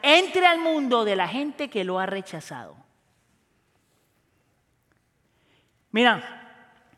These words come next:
aquí hay gente en este momento, en este momento, que está pasando por cosas terribles.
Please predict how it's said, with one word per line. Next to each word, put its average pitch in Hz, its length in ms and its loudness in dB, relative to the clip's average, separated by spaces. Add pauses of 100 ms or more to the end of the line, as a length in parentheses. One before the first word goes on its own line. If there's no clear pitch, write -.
(360)
aquí 175 220 0
hay 247 120 2
gente 226 420 -2
en 196 100 -2
este 233 160 -4
momento, 208 400 -6 (1200)
en 175 140 -6
este 240 220 -2
momento, 170 380 -8 (1500)
que 202 80 -6
está 226 200 2
pasando 247 420 0
por 190 180 -4
cosas 226 460 -6
terribles. 160 600 -8